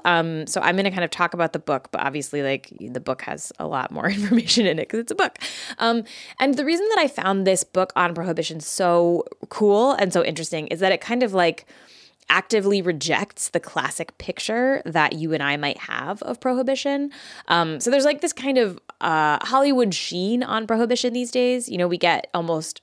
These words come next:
romantic movies about gangsters like Al Capone, um, who took over the alcohol trade.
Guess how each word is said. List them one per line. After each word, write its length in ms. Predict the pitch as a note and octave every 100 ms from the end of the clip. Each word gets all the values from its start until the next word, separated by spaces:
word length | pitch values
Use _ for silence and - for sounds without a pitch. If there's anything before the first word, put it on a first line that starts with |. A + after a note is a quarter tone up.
| _
romantic 680 | F3 E3+ E3+ F#3 G3+ C4 -
movies 560 | F#3+ A3 C#4 D#4+ D#4+ -
about 460 | - F3+ F3 F3 -
gangsters 520 | A#3+ B3 - A#3 A3
like 140 | D#3+ -
Al 140 | -
Capone, 500 | - - B3+ A#3+ A#3 A#3 - - -
um, 260 | - E3 D3+
who 100 | E3
took 160 | E3+ E3
over 180 | D3
the 120 | D#3 -
alcohol 340 | G#3 A3+ G#3
trade. 480 | G3+ G3 F#3+ F#3